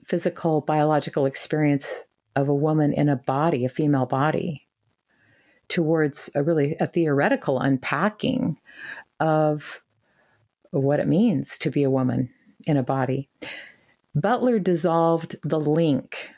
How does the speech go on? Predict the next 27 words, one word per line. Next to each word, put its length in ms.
between 440
sex 520
and 180
gender 480
so 220
that 140
gender 420
and 200
desire, 880
which 220
replaced 560
sex 520
as 160
the 80
more 180
operative 440
factor 680
in 100
sexual 420
identity, 540
can 260
be, 320
as 140
she 220
said, 500
flexible, 920
free-floating, 1040